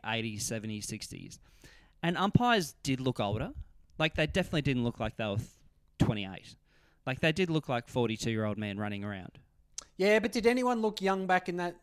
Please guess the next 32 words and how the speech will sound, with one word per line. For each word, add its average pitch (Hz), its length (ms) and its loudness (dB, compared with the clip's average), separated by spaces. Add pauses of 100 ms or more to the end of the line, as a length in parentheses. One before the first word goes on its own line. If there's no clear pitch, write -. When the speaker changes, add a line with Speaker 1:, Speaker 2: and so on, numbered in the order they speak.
Speaker 2:
back 170 120 0
in 131 60 -2
Speaker 1:
Mm, - 20 -2
Speaker 2:
the 160 80 -2
Speaker 1:
good 156 80 -4
Speaker 2:
seventies? 175 360 0
Speaker 1:
point, 113 220 -2
yeah. 120 240 0
There's 127 140 -4
probably 220 180 4
a 139 40 6
lot 117 100 4
of - 60 -6
facial 101 340 -4
hair 110 240 -2
and 104 100 -8
stuff 98 180 -8
like 101 180 -10
that 98 140 -12
going 101 220 -4
Speaker 2:
Yeah, 160 320 8
Speaker 1:
on. 120 60 2
Speaker 2:
yeah, 160 160 6
I - 20 8
think 123 240 6
so. 123 60 6
Speaker 1:
Comb 117 100 6
overs, 113 380 0
yeah. 110 320 0 (360)
Speaker 2:
<laughs> 269 60 12 (640)
Comb 151 220 -2
overs. 113 400 -6